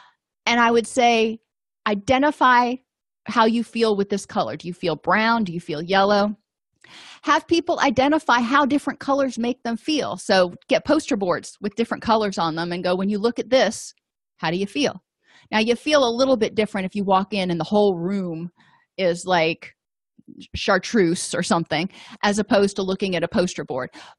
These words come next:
But it gives people an idea. Passionate colors and excited colors are generally,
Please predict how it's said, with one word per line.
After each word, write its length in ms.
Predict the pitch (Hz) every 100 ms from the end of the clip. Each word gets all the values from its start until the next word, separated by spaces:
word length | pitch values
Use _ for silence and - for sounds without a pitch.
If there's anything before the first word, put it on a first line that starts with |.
| _
But 100 | 320
it 100 | 247 220 _
gives 300 | 294 320 302
people 380 | - 269 262 233
an 120 | 226
idea. 540 | 190 190 180 156 90 - _ _ - - _
Passionate 500 | - 302 330 370 320
colors 560 | - 294 247 190 175 - - _ _
and 100 | 214
excited 520 | 185 - 277 269 277
colors 380 | - 214 180 175
are 120 | 208
generally, 760 | 190 240 226 240 233 226 214 208